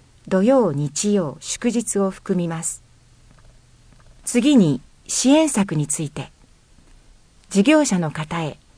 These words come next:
県民の皆さんへ、それぞれの支援策をご案内します。はじめに、事業者の方へ。飲食、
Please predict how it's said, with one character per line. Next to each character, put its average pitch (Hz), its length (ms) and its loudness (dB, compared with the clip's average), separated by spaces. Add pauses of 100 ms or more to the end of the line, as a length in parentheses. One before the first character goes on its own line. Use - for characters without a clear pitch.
(140)
県 240 220 4
民 285 180 6
の 262 80 4
皆 240 240 6
さ 220 160 0
ん 160 140 -2
へ、 131 120 -8 (380)
そ - 160 -2
れ 285 100 4
ぞ 285 140 2
れ 240 100 6
の 175 120 2
支 180 160 -4
援 175 140 0
策 156 340 -8
を 135 80 -4
ご 160 160 -2
案 180 160 0
内 165 160 -2
し - 160 -8
ま 160 140 -4
す。 - 180 -10 (1400)
は 202 160 0
じ 254 160 2
め 240 120 8
に、 214 260 2 (220)
事 - 160 -2
業 285 220 4
者 196 140 0
の 151 120 -2
方 147 320 -8
へ。 135 140 -10 (1300)
飲 277 240 6
食、 151 460 -8